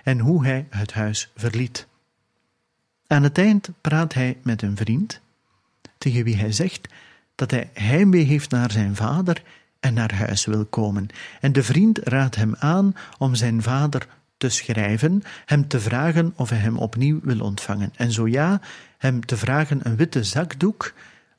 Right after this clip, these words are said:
aan het raam van het huis te hangen. En dat zal het signaal zijn dat hij welkom is.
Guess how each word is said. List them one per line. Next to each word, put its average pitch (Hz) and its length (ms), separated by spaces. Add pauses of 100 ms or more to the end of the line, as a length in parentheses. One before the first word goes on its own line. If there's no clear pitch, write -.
aan 123 140
het 110 140
raam 156 420
van 123 140
het 113 160
huis 101 380 (100)
te - 80
hangen. 90 400 (400)
En 127 180
dat 208 340
zal 151 220
het 143 180
signaal 135 520
zijn 147 380 (260)
dat - 220
hij 117 320
welkom 107 440
is. - 340